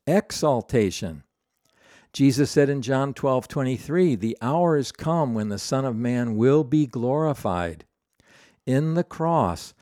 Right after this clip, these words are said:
Jesus was lifted up in triumphant display and honor before all the universe.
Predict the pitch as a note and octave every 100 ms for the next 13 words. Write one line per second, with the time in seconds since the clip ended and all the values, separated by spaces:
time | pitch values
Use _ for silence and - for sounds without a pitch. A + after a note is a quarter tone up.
0 | _ _ A#2 B2 A2 A#2+ G#2 A2+ G#2+ -
1 | A#2+ E3 G3 - F#3+ E3+ D#3+ - C3+ A#2+
2 | - A#2 A#2 B2 A#2 A#2+ A2 G2+ - -
3 | C#3 D3+ D#3+ D#3+ G#2 G2 - A#2 B2+ C#3
4 | C3+ A#2 A#2+ - G#2 A2+ A2+ G2 G2 G2+
5 | G2 G2+ G#2+ G#2+ F2+ E2 C#2+ -